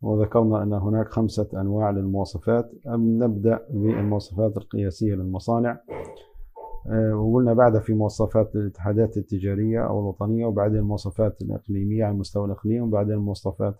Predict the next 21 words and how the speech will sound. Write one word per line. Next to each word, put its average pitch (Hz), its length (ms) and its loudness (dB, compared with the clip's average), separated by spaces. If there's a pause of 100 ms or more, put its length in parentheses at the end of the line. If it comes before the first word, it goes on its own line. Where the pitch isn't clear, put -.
(120)
آسف، 104 300 -2
الوطنية 104 760 -2
قبل، 113 320 0
ثم 104 280 -4
الإقليمية، 107 840 0 (800)
ثم 117 260 2
الخامسة 107 1000 2
الدولية. 92 600 -2 (680)
بمعنى 120 680 6
أنه 113 240 4
تبدأ 123 540 4
المواصفة 110 680 2
من 110 160 4
المصنع، 101 500 0
لأنه 107 320 2
هو 113 360 4
البؤرة 117 580 4
التي 113 420 2
تصنع 117 680 0
الغذاء. 95 640 2 (720)
آه، 104 680 2